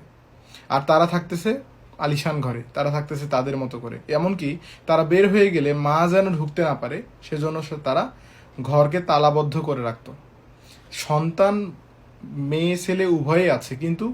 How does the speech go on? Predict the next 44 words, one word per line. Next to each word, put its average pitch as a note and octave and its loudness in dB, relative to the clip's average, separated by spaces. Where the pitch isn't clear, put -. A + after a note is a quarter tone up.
থেকেও E3 0
নেই। A#2+ -6
কতটা G#3+ 0
মানে D3+ -6
অমানবিক G#3 2
হলে C3+ -2
এই E3+ -2
ধরনের D#3+ -4
কাজ C#3 -2
করতে D3 -12
পারে। A#2 -12
আল্লাহর E3 4
আরশ E3 0
কেঁপে E3+ 0
উঠবে C#3 -2
এই C3+ -2
কাজে। A#2+ -4
আপনি C#3+ -10
একটা D3 -4
বার C#3+ -4
চিন্তা C#3+ -6
করেন, B2+ -6
আপনি C#3 -4
যদি E3+ -2
সম্পূর্ণ F3+ -4
ভিডিওটা F#3+ 2
দেখেন, D3 0
আপনি D3 -10
কাঁদতে C#3 -4
বাধ্য। A#2+ -6
আপনি F3+ -6
যেমন C3+ -2
মানুষই F#3 2
হন D#3+ 0
না C#3+ -4
কেন, B2+ -8
আপনি C3 -8
ভিডিওটা C#3+ -4
দেখলে D3 0
অবশ্যই D3 0
আপনার D3+ -4
লোম C#3 -2
দাঁড়িয়ে B2 -4
যাবে। - -10